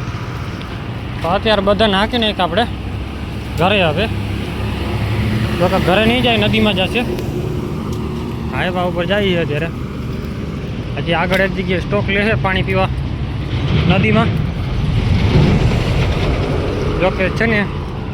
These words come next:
પાણીનો ટાંકો મોટો છે, એ બાજુ જગ્યા છે. આ બાજુ ઝાડવા વાવી નાખ્યા ને, એટલે ડૂચો નમડે,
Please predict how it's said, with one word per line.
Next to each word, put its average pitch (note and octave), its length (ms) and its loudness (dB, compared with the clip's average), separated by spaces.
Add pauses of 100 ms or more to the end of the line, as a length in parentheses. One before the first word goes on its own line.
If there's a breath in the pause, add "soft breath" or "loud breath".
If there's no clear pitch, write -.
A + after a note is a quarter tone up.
(340)
પાણીનો G3 280 0
ટાંકો G3+ 280 -2
મોટો G#3 280 0
છે, F3+ 80 0
એ F3+ 120 0
બાજુ F3 220 0
જગ્યા F3+ 340 0
છે. F#3 320 -2
આ E3 140 -2
બાજુ E3 240 0
ઝાડવા F#3+ 300 4
વાવી G#3+ 240 2
નાખ્યા G#3 240 0
ને, F#3+ 60 -4
એટલે E3+ 240 -2
ડૂચો F3 320 -4
નમડે, F#3 300 -2